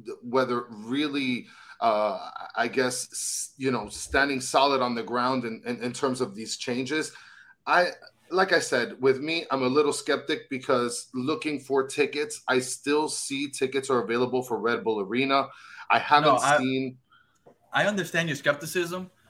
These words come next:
Speaker 2: but, I mean, I think he's on the money, and it makes sense. N Y C F C
Speaker 1: It does.
Speaker 2: does not wanna play, one, a game outside of the state. No, no, better yet, they don't wanna play a game outside of the five boroughs, and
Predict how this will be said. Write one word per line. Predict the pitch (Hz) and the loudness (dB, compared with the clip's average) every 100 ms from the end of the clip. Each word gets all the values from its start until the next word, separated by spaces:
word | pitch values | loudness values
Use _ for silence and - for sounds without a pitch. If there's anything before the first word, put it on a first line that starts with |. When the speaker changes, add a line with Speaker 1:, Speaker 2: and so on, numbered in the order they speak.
| _ _ - | _ _ 0
Speaker 2:
but, | 139 139 110 - _ _ _ | 4 4 2 -8 _ _ _
I | 147 | -6
mean, | 139 | 0
I | 147 | 2
think | 190 214 | 2 -2
he's | 208 185 | -4 -4
on | 170 | 0
the | |
money, | 143 165 | 0 0
and | 139 135 | 0 -2
it | |
makes | 135 147 - | 0 -2 0
sense. | 139 107 - - - _ - | -2 -2 -6 -14 -20 _ -6
N | 147 196 | -2 0
Y | 202 196 | 0 -2
C | - 180 170 | -2 0 0
F | - | -2
C | - | 2
Speaker 1:
It | 202 202 | 4 6
does. | 120 98 - | 4 2 -4
Speaker 2:
does | 160 139 123 | -2 -2 2
not | 160 175 | 4 4
wanna | 185 170 | 4 2
play, | - 147 175 143 110 - _ _ | -2 -2 2 2 -2 -10 _ _
one, | 120 147 247 269 226 - | -4 2 4 2 -4 -6
a | 139 | -2
game | 156 170 | -2 0
outside | 143 156 156 147 | 0 2 4 2
of | 131 | 2
the | |
state. | - - 101 - _ - - - 196 | -4 -4 -4 -6 _ -20 -20 -14 -6
No, | |
no, | 202 160 113 - - | -2 0 -2 -8 -6
better | 180 208 | 0 4
yet, | 208 | 4
they | 175 | 2
don't | 220 | 0
wanna | 226 | -2
play | 196 185 | 0 0
a | 131 | 0
game | 147 147 | 0 0
outside | 143 156 147 | 0 2 2
of | |
the | 120 | 0
five | - 131 107 | 4 4 4
boroughs, | 123 135 165 185 - _ _ _ _ _ _ _ 151 | 2 2 2 -2 -8 _ _ _ _ _ _ _ -2
and | 151 | -2